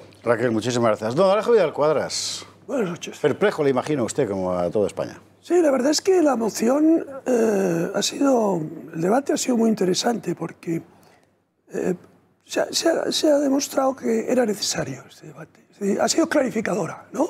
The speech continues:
Speaker 2: Esta, este, esta moción de censura ha sido muy clarificadora. Y ha sido también, eh, hasta cierto punto, terapéutica, porque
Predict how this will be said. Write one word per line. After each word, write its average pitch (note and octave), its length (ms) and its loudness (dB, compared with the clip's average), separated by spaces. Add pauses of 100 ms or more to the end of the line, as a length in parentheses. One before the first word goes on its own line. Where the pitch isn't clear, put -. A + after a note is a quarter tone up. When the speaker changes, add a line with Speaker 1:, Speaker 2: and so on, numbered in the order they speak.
(100)
Speaker 2:
Esta, - 400 -6 (580)
este, - 220 -4 (160)
esta - 300 0
moción G3 340 0
de F#3 80 2
censura A3+ 440 0
ha C4 40 0
sido A3 220 0
muy G#3+ 100 0
clarificadora. E3 800 -2 (500)
Y B3+ 140 2
ha A#3+ 80 2
sido C#4+ 320 2
también, C#4 680 4 (160)
eh, G#3 340 0 (120)
hasta G#3 260 -2
cierto A#3+ 360 0
punto, C#4 580 0 (320)
terapéutica, G#3+ 840 -2
porque G3+ 480 0